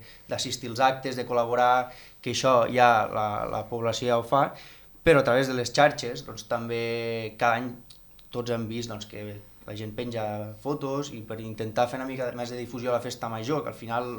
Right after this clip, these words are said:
les xarxes socials serveixen també per, per fer difusió i per mostrar a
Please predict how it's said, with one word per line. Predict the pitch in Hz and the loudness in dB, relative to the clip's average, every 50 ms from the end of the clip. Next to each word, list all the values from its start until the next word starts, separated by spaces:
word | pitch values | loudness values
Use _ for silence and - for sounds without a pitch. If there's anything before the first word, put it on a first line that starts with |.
| 113 113 | -8 -10
les | 110 107 107 - | -10 -10 -12 -8
xarxes | - 113 110 - 123 113 | -8 -8 -6 -6 -8 -8
socials | 113 107 - 120 123 120 117 | -8 -2 -2 -2 -2 -2 -6
serveixen | 110 117 113 123 113 117 | -8 -8 -8 -8 -8 -8
també | 117 117 117 113 | -6 -6 -6 -6
per, | 113 110 - - | -8 -10 -8 -8
per | 113 107 107 | -8 -6 -6
fer | 120 117 | -6 -8
difusió | 117 110 - - 113 117 131 143 127 113 - - - - - - - - - _ - - 147 | -8 -8 -8 -10 -8 -4 -4 -4 -4 -4 -8 -14 -20 -20 -20 -20 -20 -20 -20 _ -6 -2 -2
i | 151 147 147 | -2 0 2
per | 143 143 143 135 120 113 113 113 | 2 2 4 2 0 -2 -6 -8
mostrar | 117 117 117 113 - - 127 127 120 117 107 - | -6 -6 -6 -6 -4 2 4 6 6 4 2 0
a | 110 107 | -2 -2